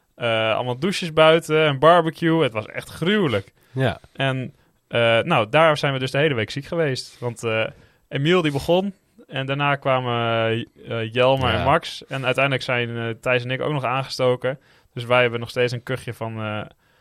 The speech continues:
Speaker 1: van die, eh, van die reis. Maar Thijs slaat helemaal het mooiste gedeelte over.
Speaker 2: Oh ja.
Speaker 1: Want we zijn ook de muur opgefietst,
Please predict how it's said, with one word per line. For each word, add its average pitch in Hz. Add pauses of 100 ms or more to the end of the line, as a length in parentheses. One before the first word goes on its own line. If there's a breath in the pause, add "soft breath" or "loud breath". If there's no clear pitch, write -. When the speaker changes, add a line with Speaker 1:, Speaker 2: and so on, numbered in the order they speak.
(180)
Speaker 1:
van 120
die, 110
eh, 104
van 120
die 110
reis. 104
Maar 147
Thijs 170
slaat 156
helemaal 160
het 147
mooiste 151
gedeelte 151
over. 101 (200 soft breath)
Speaker 2:
Oh 147
ja. 156
Speaker 1:
Want 107
we 147
zijn 156
ook 175
de 135
muur 175
opgefietst, -